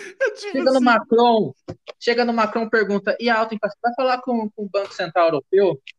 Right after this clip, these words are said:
Speaker 1: Não, não fa-, é uma coisa assim, é só, é o Brasil sendo Brasil, porque não tem condição. É, e, e, e tá todo mundo sentindo, você imagina, não tá, é, tá, tá empírico, né? <laughs> Tá,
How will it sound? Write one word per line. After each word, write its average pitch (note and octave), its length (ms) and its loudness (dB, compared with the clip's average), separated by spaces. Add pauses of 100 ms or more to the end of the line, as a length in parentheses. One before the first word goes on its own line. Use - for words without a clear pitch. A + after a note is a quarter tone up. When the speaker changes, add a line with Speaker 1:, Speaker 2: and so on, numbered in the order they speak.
(300)
Speaker 1:
Não, A3+ 360 -4
não G#3+ 160 -6
fa-, B3 180 -4
é F#3+ 160 -6
uma A#3+ 160 -4
coisa A3+ 280 -8
assim, E3 640 -8
é A#2+ 60 -2
só, - 340 -4
é G#3 100 -2
o G#3+ 100 -2
Brasil C3+ 460 -2
sendo B2 240 -2
Brasil, A2+ 400 -4
porque F3 280 -2
não G#3 140 -2
tem G#3 140 -10
condição. B2+ 520 -6 (1080)
É, E3+ 400 2
e, A3+ 340 -12
e, A3 380 -16
e A#3 40 -14
tá F4 180 -10
todo E4+ 300 -4
mundo D#4+ 220 -2
sentindo, A3 680 -6
você C3+ 320 -10
imagina, B2 680 -8
não G3 180 -4
tá, - 240 -6
é, G3 60 -10
tá, - 180 -10 (500)
tá D#4 140 2
empírico, G#3 720 0
né? G3+ 540 0
<laughs> - 40 -20
Tá, A3+ 100 0